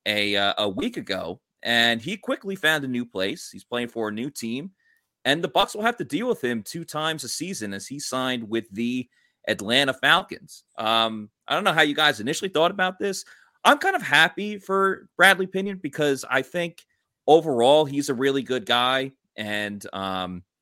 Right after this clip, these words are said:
you know, while things didn't end great for the Bucks towards the end, I think he's a good person, and when fully healthy, can still be, you know, a serviceable punter in, in this league. So, James, your reaction to Pinion staying in the division?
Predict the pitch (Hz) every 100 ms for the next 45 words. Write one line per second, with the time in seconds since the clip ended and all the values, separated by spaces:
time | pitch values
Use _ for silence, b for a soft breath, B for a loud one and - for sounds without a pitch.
0 | _ _ _ _ - _ 123 120 110 127
1 | 131 156 156 143 147 135 127 127 104 -
2 | 101 120 170 _ - 160 160 143 160 170
3 | - - 143 135 120 131 160 - _ _
4 | _ - 139 165 160 147 117 180 185 170
5 | 165 - 175 170 139 131 131 151 - 151
6 | 120 127 135 151 143 98 - 120 110 110
7 | 113 113 - _ _ _ _ _ - -
8 | 165 156 151 190 180 156 147 127 131 117
9 | _ - 143 123 110 104 - 113 - 117
10 | 107 - 107 104 92 101 98 135 120 143
11 | 165 147 131 131 - 113 - 107 101 98
12 | 123 120 107 98 95 _ _ _ _ -
13 | - 127 120 110 123 110 113 101 92 73